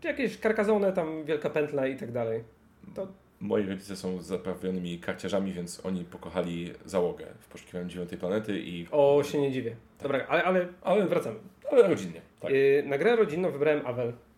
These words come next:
Speaker 2: Hmm.
Speaker 1: jest to naprawdę, y, fajna, y, kooperacja,
Speaker 2: Tak.
Speaker 1: gdzie sobie, wiesz, możemy usiąść rodzinnie,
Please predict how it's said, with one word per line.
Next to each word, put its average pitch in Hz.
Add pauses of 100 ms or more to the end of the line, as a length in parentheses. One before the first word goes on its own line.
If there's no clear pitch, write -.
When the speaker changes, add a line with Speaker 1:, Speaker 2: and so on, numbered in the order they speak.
(680)
Speaker 2:
Hmm. 139 (120)
Speaker 1:
jest 165
to 196
naprawdę, 165 (120)
y, 143 (120)
fajna, 147
y, 139
kooperacja, 139 (440)
Speaker 2:
Tak. -
Speaker 1:
gdzie 131
sobie, 131
wiesz, 120
możemy 123
usiąść 135
rodzinnie, 131